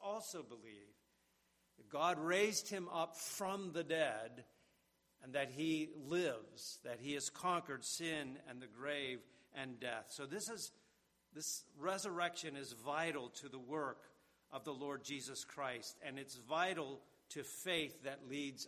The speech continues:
unto salvation. And so believing in the death, the burial, and the resurrection of Jesus Christ. Secondly, this morning, why Christ's resurrection is essential. Turn back to Romans four, just back a few pages.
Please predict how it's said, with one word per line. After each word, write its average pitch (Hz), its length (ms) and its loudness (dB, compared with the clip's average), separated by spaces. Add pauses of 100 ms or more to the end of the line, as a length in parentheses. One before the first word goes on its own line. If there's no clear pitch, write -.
unto 139 300 -6
salvation. 110 640 -6 (1080)
And 107 100 -18
so 120 500 -2 (120)
believing 135 460 -2
in 123 100 -6
the 113 80 -6
death, 147 400 2
the 139 60 -8
burial, 139 520 -2
and 147 300 0
the 139 100 -2
resurrection 123 760 -4
of 107 100 -14
Jesus 110 340 -10
Christ. 107 400 -8
Secondly, 208 340 -4
this 143 220 -8
morning, 143 300 -4 (640)
why 143 800 0 (220)
Christ's 151 400 -2
resurrection 139 920 0
is 143 460 -2 (100)
essential. 131 720 0
Turn 147 220 -6
back 139 440 2
to 127 260 -10
Romans 135 520 -4
four, 123 360 -4
just 113 240 -12
back 120 260 -4
a 117 60 -14
few 127 200 -12
pages. 135 640 -6